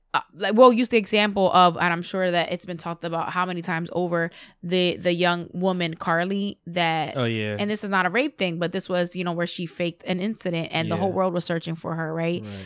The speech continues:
Speaker 1: Or at least, like, the U S, right? Um, and then it ended up
Speaker 2: And the
Speaker 1: being,
Speaker 2: kid.
Speaker 1: and the kid,
Speaker 2: Yeah.
Speaker 1: and ended up not being true, right? Um, but how many other cases out there that where people go missing,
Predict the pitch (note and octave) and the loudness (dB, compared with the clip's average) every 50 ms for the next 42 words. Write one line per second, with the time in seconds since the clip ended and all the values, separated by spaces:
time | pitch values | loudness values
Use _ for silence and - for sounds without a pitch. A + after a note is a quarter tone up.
0 | G3 - - F#3 F3+ F3 F3 F3 F3+ F3+ - F#3 F3 E3+ - F3 F3 - F3+ F#3 | -10 0 2 4 6 6 6 4 2 -2 -4 -6 -8 -8 -10 -14 -12 -8 -4 -4
1 | F3 E3+ - - - - E3 E3 E3+ F3 E3 - - - - - - _ - F#3 | -4 -2 -4 -6 -6 -6 -4 -4 -4 -4 -6 -10 -16 -20 -20 -20 -20 _ 0 2
2 | F3+ F3 E3+ - F3+ F#3+ F#3 F3 F3 F3 F3 E3+ F3 F3 E3 - - A#2+ A#2+ A2+ | 2 2 2 0 -2 -2 0 0 2 0 0 0 0 0 -2 -2 -4 -4 -4 -2
3 | - F3 G3 F3+ A2+ G#2 G2 G2 - _ _ - - F#3+ G3 G#3+ A3+ - A3 E3+ | -2 0 0 0 -2 -4 -8 -12 -14 _ _ -6 -4 -2 -2 -2 -2 -2 0 0
4 | B2+ A#2 A2+ G#2+ G2+ F#2+ F#2 - F#3+ G3 F#3+ F#3 F#3 F#3 F#3 F#3+ F#3+ F3+ - E3+ | 0 -2 -4 -8 -10 -6 -2 0 0 2 2 0 -2 -4 -4 -4 -4 -4 -4 -6
5 | D#3+ D#3+ - - A3 G3+ F3 E3 E3+ E3 F3 F3+ F#3 - - - - - - _ | -8 -6 -6 -4 -2 -2 -2 -2 -2 0 0 -2 -2 -4 -10 -20 -20 -20 -20 _
6 | _ _ F#3+ F#3 F3 F3 E3+ - - F3+ F#3 A3 A3+ G3+ F3+ - - - - G3+ | _ _ 2 2 2 2 0 -4 -4 2 4 6 6 6 6 2 -2 -2 2 2
7 | G#3 G#3 G#3 G#3 G3+ G3 G3 - - F3+ F3+ F3 F#3 F3+ F3 E3+ E3 - - _ | 2 4 2 0 -2 -2 -2 0 0 0 0 2 2 2 4 4 2 0 -4 _
8 | _ _ _ _ _ _ _ _ _ _ _ _ E3+ - - - G3+ G#3 A3+ G#3+ | _ _ _ _ _ _ _ _ _ _ _ _ -10 -8 -6 -2 0 0 0 -2
9 | - G3 F3 F3 D#3+ E3+ - - E3 D#3+ D#3 D#3 - - - E3 E3+ D#3+ F#3+ F3 | -4 -4 -4 -4 -4 -4 -4 -4 -4 -4 -4 -6 -8 -12 -16 -14 -6 -2 -2 -2
10 | D#3 - E3 E3+ F#3 G3 A3 G#3 G3 - F#3 E3+ F3+ F3 E3 E3+ E3 D#3+ E3 E3 | -2 -4 -4 0 2 2 2 0 0 -4 -6 -4 -4 -4 -4 -4 -4 -4 -4 -6
11 | D#3+ - - - B2+ C#3 - | -6 -6 -8 -10 -12 -12 -14